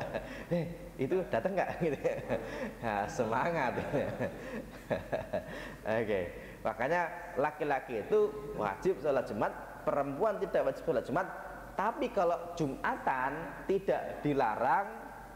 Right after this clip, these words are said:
Kalau sholat Jumat berarti sudah gugur kewajiban sholat zuhurnya. Ya, Pak, ya. Oke, ya. Ini yang membedakan gini, Pak. Kalau perempuan itu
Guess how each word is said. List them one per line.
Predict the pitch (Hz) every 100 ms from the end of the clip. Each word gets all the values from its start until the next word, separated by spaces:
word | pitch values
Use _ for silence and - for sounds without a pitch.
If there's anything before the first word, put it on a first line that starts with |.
| -
Kalau | 147 170 180 -
sholat | 160 147 - 196
Jumat | 220 208 208 - -
berarti | 131 113 214
sudah | 196 135 - 190 196 - -
gugur | 139 - 170 196 -
kewajiban | 135 104 - 143 139 -
sholat | 110 113 - - - -
zuhurnya. | - 110 131 120 123 147 147 120 104 98 90 82 - - - - - - - -
Ya, | - 95
Pak, | 95
ya. | 87 87 - - - -
Oke, | 85 113 90
ya. | 87 - - - - -
Ini | 139 180
yang | 190 196
membedakan | 180 160 139 127 175 147
gini, | 127 117
Pak. | - - - - - - -
Kalau | 131 170 208 -
perempuan | 170 165 156 156 156 180
itu | 156 135 151